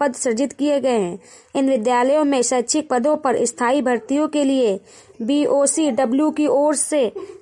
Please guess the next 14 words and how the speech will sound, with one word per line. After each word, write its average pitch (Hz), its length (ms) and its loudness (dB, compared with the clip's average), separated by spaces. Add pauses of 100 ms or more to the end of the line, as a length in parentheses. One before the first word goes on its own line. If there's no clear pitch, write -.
सेवा 285 340 2
नियमावली 269 680 2
तैयार 233 380 2
की 302 200 0
गई 311 180 2
है, 294 180 2
जिसे 262 280 0
शासन 285 460 0
को 294 140 -2
भेजा 247 360 2
गया 277 220 2
है। 247 280 0 (720)
सेवा 277 460 2
नियमावली 294 760 2